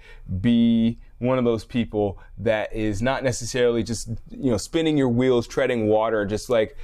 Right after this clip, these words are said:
trying to work harder and harder and harder at the same thing that's not working,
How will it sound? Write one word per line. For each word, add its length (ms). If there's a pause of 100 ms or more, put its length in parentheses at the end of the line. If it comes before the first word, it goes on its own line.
(200)
trying 280
to 100
work 380
harder 540
and 100
harder 340
and 100
harder 280
at 120
the 60
same 300
thing 160
that's 180
not 220
working, 480